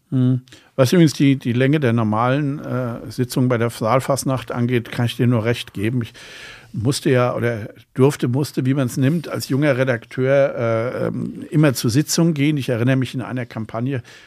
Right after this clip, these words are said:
als ich ein sehr junger Redakteur war, waren's, glaub ich, sieben Sitzungen. Und da waren dann so Sachen dabei wie die Barbarossa-Garde, die Elver Dragoner.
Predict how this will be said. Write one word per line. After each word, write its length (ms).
als 140
ich 180
ein 120
sehr 260
junger 320
Redakteur 480
war, 180
waren's, 220
glaub 220
ich, 100
sieben 260
Sitzungen. 500
Und 100
da 100
waren 160
dann 140
so 100
Sachen 300
dabei 380
wie 60
die 120
Barbarossa-Garde, 960
die 160
Elver 280
Dragoner. 760